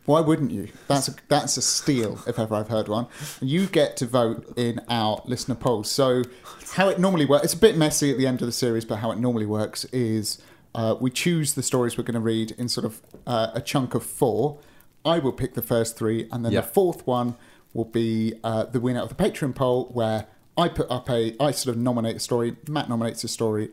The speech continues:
Speaker 1: and we pit those
Speaker 2: Yeah.
Speaker 1: against each other on Patreon, and our patrons get to choose.
Speaker 2: Exactly, and that's how we've,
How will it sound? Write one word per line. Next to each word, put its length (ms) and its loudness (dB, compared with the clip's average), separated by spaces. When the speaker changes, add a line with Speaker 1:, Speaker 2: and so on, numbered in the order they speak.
Speaker 1:
and 120 -4
we 100 -2
pit 200 -8
those 220 0
Speaker 2:
Yeah. 20 -8
Speaker 1:
against 260 -8
each 140 -12
other 240 -6
on 100 -2
Patreon, 500 -2
and 100 0
our 100 -2
patrons 520 -4
get 240 -10
to 80 -10
choose. 420 -2
Speaker 2:
Exactly, 460 -4
and 120 -4
that's 200 0
how 140 2
we've, 200 -2